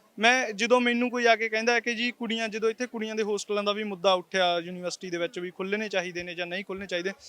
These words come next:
ਲੋਕ ਕਹਿੰਦੇ ਸੀ ਵੀ ਕੁੜੀਆਂ ਨੂੰ ਬਾਹਰ ਖਤਰਾ ਹੈ, ਮੁੰਡੇ ਆ ਕੇ ਇਹ ਗੱਲ ਕਹਿੰਦੇ ਸੀਗੇ। ਤਾਂ ਮੈਂ ਇਸ, ਹਮੇਸ਼ਾ ਮੇਰਾ ਇੱਕੋ ਹੀ ਸਵਾਲ ਹੁੰਦਾ ਸੀ ਕਿ ਤੁਸੀਂ ਕਿਸੇ ਕੁੜੀ ਨਾਲ ਧੱਕਾ ਕਰ ਸਕਦੇ ਹੋ?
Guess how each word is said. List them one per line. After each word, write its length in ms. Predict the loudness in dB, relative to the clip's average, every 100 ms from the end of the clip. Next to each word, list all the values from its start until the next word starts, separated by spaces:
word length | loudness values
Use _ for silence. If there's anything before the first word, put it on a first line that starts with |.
| -20 0
ਲੋਕ 180 | 4 6
ਕਹਿੰਦੇ 200 | 6 2
ਸੀ 120 | 0
ਵੀ 120 | 0 0
ਕੁੜੀਆਂ 420 | -2 -2 0 0
ਨੂੰ 120 | 2
ਬਾਹਰ 240 | 6 6
ਖਤਰਾ 340 | 4 -4 2 2
ਹੈ, 100 | 2
ਮੁੰਡੇ 380 | 0 4 6 6
ਆ 80 |
ਕੇ 120 | 6 2
ਇਹ 60 |
ਗੱਲ 140 | 0 0
ਕਹਿੰਦੇ 240 | -4 -8
ਸੀਗੇ। 220 | -8 -10 -12 _ _ _
ਤਾਂ 80 | 2
ਮੈਂ 200 | 4 4
ਇਸ, 120 | 4
ਹਮੇਸ਼ਾ 380 | 2 2 4 2
ਮੇਰਾ 160 | 4 2
ਇੱਕੋ 160 | 2
ਹੀ 40 | -2
ਸਵਾਲ 200 | 0 0
ਹੁੰਦਾ 200 | -2 -4
ਸੀ 160 | -6 -12 _ _ 4
ਕਿ 180 | 4 4 0
ਤੁਸੀਂ 400 | -2 0 -2 -2
ਕਿਸੇ 340 | 0 4 4
ਕੁੜੀ 280 | 2 -4 0
ਨਾਲ 260 | 2 2
ਧੱਕਾ 340 | 2 4 8 8
ਕਰ 180 | 6 2
ਸਕਦੇ 380 | 2 2 0
ਹੋ? 100 | -8